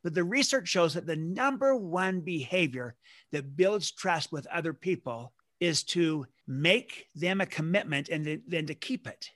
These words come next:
and make another commitment and keep it. You make and keep commitments. You do what you say you're gonna do. Well, that's the fastest way to build trust with other people.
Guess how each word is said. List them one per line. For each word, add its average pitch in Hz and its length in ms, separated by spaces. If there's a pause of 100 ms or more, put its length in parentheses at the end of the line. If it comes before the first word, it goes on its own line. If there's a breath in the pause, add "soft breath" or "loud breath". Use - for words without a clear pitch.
(380)
and 147 100
make 156 160
another 208 300
commitment 160 340
and 151 120
keep - 260
it. 110 120
You 139 120
make 175 320
and 202 140
keep - 280
commitments. 196 540
You 131 80
do 131 160
what 156 80
you 165 80
say 170 100
you're 156 100
gonna 160 200
do. 214 280 (300)
Well, 160 80
that's 262 180
the 214 100
fastest 196 260
way 185 100
to 175 80
build 165 200
trust 165 200
with 156 100
other 147 180
people. 202 400